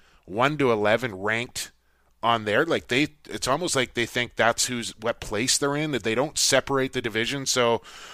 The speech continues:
when you look at those games, you'll see a number beside the teams, and that's kinda like B R Live's power rankings, I suppose, which is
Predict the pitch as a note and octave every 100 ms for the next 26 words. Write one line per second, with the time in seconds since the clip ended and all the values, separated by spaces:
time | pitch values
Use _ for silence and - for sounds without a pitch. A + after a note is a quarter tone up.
0 | - C3 D3+ D3+ F3+ G#3+ G#3 G#3 F3 D3
1 | D3 D#3 D3 C3 - E3 D#3 A#2+ A#2+ C#3
2 | D3 B2 - B2+ A#2+ A2 - C3 C3+ A2
3 | A2 D#3+ - F3 D#3+ B2 A2+ F2+ E2+ A2+
4 | A2 A#2+ A#2 G2+ G#2 G2+ B2+ A2+ - -
5 | G#2+ D3 G2 F2 F2 F#2 E2+ - F#2 -
6 | - B2+ - - F#2+ G#2 G2+